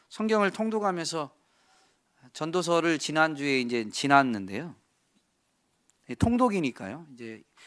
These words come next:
이사야서까지 갔는데 통독할 때, 전도서 통독하는데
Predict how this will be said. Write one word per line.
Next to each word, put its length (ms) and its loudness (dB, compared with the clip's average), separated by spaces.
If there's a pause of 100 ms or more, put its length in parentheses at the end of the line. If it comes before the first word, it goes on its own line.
(120)
이사야서까지 1400 4
갔는데 600 -8 (500)
통독할 720 2
때, 320 2 (500)
전도서 640 2
통독하는데 720 -2